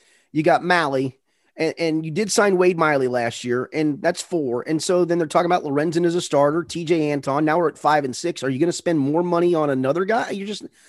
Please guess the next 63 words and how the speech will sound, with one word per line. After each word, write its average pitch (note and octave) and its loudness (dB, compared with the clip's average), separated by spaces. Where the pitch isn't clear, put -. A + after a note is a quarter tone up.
mean, G3 0
at - -6
some B3 2
point, A3+ 0
you G3 -6
just, F#3 -6
the, F3 4
the, E3+ -2
the, E3 -6
the E3 -4
money B3 0
isn't F3 0
ad F3+ 0
infinitum. B2+ -2
And A#2 -4
I D#3+ -2
know F3+ 2
everybody E3 2
blames C3+ -2
owners. C3+ 2
"Oh, D#3 6
they, D#3 2
they E3 2
can D#3 -2
spend D#3+ -2
what D3 0
they D3+ -2
want." D#3 0
I'm C3+ 0
not - -2
spending D3+ 0
their B2 0
money G2+ -6
for G2 -12
them. E3 -6
Um, E3+ -6
I, - -4
listen, G3 -2
I, B2 -2
I E3 0
think G3 -4
the F#3+ 0
Reds E3+ 0
have F3+ -6
put F3+ -4
together E3 0
a - 2
representative D3+ 0
product. B2 0
My C#3+ 2
fear E3 -2
was C3+ 0
that F3 -8
they D#3 0
were D#3 -2
gonna D3 0
tear D3+ 0
it D#3+ -4
down. F#3 -2
They A2+ -2
did F3+ -2
not. A3 -2
So B2 -2